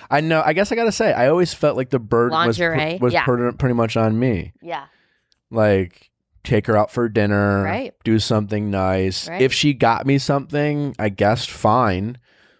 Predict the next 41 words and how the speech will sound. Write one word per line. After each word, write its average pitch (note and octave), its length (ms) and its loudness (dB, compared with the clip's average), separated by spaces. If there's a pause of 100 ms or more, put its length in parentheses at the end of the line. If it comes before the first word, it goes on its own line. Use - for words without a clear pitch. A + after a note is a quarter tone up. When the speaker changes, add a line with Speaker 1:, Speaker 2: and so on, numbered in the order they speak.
(100)
Speaker 1:
But A#2 120 2
I A2+ 80 4
don't, C3 140 2
I, F3 220 0
Speaker 2:
Cologne. D#3 440 -8
Speaker 1:
I A#2+ 100 0
don't B2+ 160 0
remember A2+ 440 2
being G2+ 320 0
frustrated G2 680 0
if F#2 320 -6
I F#2+ 140 -2
wasn't F#2+ 400 0
thought F2+ 300 -6
of. B1 260 -10
Speaker 2:
Right. C#3 300 -4 (400)
I E3 60 -16
don't - 200 -20
think - 240 -20
that. - 100 -18
Speaker 1:
It G#2+ 100 -4
was A2+ 260 -2
like G#2+ 180 2
a G2+ 140 4
way G2 300 4
to, G2 120 2
like, F#2 380 -2 (440)
make G2 360 0
sh-, - 240 -4 (380)
you G#2+ 180 0
know, E2+ 240 -2 (1200)
make A2+ 220 2
sure A2 280 2
I G2 120 2
show G2 220 0
you F#2 200 2
I F2 80 0
still F2+ 200 -6
love E2 200 -8
you. G1+ 220 -12
Speaker 2:
Yeah, C#3 240 -8